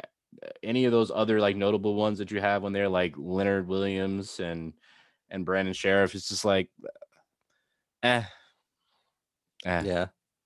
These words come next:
Speaker 1: Yeah, really.
Speaker 2: Well
Speaker 1: I, like, franchise tag to me is just, it's just really, really stupid. It's just, it's like, "Hey, we're gonna pay you, oh, wait, what the market value is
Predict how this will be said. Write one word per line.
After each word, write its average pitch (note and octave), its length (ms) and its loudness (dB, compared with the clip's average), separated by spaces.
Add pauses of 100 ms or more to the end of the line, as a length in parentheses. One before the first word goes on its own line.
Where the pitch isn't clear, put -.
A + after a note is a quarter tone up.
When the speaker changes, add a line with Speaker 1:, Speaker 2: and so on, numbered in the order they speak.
(180)
Speaker 1:
Yeah, E2+ 280 -4
really. G2+ 240 -4
Speaker 2:
Well - 200 8
Speaker 1:
I, C#3 100 0
like, D3+ 200 2 (180)
franchise F3+ 480 6
tag C#3 300 6
to C3 100 2
me A#2 260 6
is G#2 140 0
just, G#2 320 -2 (560)
it's A#2+ 100 -4
just D3+ 140 0
really, A#2+ 300 6
really A2 220 2
stupid. G2+ 440 -4
It's F2+ 120 -8
just, G#2+ 180 -10
it's G#2+ 140 -4
like, G2+ 180 6
"Hey, G#2+ 280 4
we're G#2 160 4
gonna B2+ 180 6
pay A2 200 2
you, A2 280 4
oh, G#2+ 200 6
wait, G#2 520 2
what F#2+ 460 2
the A#2+ 60 2
market A2 360 4
value F2+ 400 2
is F2 340 -2